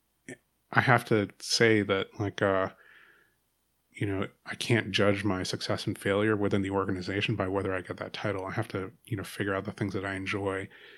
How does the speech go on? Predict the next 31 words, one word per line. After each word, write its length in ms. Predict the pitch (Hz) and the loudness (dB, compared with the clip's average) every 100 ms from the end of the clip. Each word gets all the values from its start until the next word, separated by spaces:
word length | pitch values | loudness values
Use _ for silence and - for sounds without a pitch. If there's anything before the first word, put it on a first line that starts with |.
| - _ | -20 _
you 100 | 104 | -6
know, 60 | 92 | -2
spend 260 | - 101 | 2 2
my 100 | 95 | 2
time 320 | 90 104 98 | -2 -2 -2
on 160 | 95 95 | -2 -2
those. 440 | 104 98 98 98 | 0 2 2 -2
And 240 | - 107 98 | -4 -4 -4
then 420 | 98 95 98 - - | -4 -4 -8 -12 -4
if 160 | 107 101 | -2 0
I'm 120 | 95 | 0
recognized 560 | 104 - 98 95 95 | 0 2 -2 -2 -6
for 280 | - 101 98 | -6 -4 -4
it, 80 | 92 _ | -4 _
then 280 | - 95 95 - | -8 -8 -8 -2
that 160 | 98 | -2
would 100 | 95 | -2
be 80 | 92 | -4
a 80 | 95 | -6
nice 340 | 95 95 90 | -6 -4 -4
side 300 | - - 92 | -2 0 -2
effect, 360 | 101 - - - _ 113 | -4 -10 -14 -20 _ -10
right? 160 | 107 - - | -10 -10 -14
So, 240 | - 98 - _ - - - - - - _ _ - | -12 -12 -14 _ -20 -20 -20 -20 -20 -20 _ _ -4
um, 440 | 104 98 95 - - | 0 0 -2 -6 -4
technical 380 | 113 - 117 98 | -4 -2 -2 0
marketing, 400 | 101 113 139 139 | 0 0 0 0
yeah, 160 | 143 | 2
maybe 240 | 104 113 107 | 4 4 4
that's 220 | 110 - | 2 0
another 420 | 101 98 98 | 0 2 0